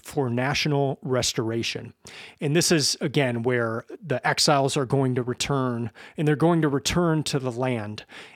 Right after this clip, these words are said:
And, um, I, I, I kinda got this sense that Alter was highlighting it as,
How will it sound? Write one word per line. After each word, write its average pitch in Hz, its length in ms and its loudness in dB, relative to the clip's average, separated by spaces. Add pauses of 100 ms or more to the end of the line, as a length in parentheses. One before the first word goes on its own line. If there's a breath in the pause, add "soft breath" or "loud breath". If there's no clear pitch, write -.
And, 147 480 4
um, 131 460 0 (800 loud breath)
I, 180 200 0
I, - 220 0
I 156 80 2
kinda 226 220 6
got 196 180 6
this 151 120 4
sense 156 300 4
that 135 240 2
Alter 151 520 2 (180)
was 139 240 0
highlighting 143 520 2
it 127 180 0
as, 123 440 0